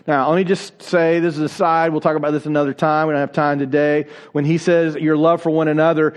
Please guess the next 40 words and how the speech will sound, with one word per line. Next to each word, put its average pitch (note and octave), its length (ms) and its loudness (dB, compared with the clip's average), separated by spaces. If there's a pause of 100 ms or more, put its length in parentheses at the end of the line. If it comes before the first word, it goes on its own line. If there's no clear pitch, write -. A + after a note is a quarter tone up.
(100)
sometimes F#3+ 420 0
Christians E3+ 360 0
believe D#3+ 360 2
it D#3+ 120 0
is D3+ 100 0
our D#3 140 4
love E3 280 2
for D#3+ 220 -2
everybody, F#3+ 880 2 (140)
that F3+ 100 2
we E3+ 100 4
love E3 200 2
everybody F3+ 720 2
the E3+ 160 -2
same, F#3 500 0
not E3 220 0
what F#3 120 -2
Jesus F3 380 0
is F3 100 -4
saying. F3+ 440 0
Jesus F3 340 0
says F3+ 380 0 (160)
your F3 160 2
love F#3 320 2
for F3+ 260 0
one F3+ 240 0
another. E3+ 580 0 (240)
Now, F3 100 2
it - 20 2
does F3+ 160 0
not A3+ 420 2
mean B2+ 320 -2 (160)
that F#3 140 -2
we G3+ 100 2
don't G3 180 2
need F3+ 140 2
to D#3+ 100 4
love E3+ 360 2
other D3+ 200 0
people. E3+ 480 0